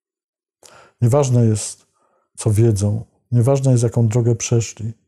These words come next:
nieważne jest, jakie zgromadzili doświadczenia, którymi mogą służyć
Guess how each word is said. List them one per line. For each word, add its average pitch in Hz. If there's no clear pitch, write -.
nieważne 139
jest, -
jakie 123
zgromadzili 127
doświadczenia, 123
którymi 113
mogą 117
służyć 110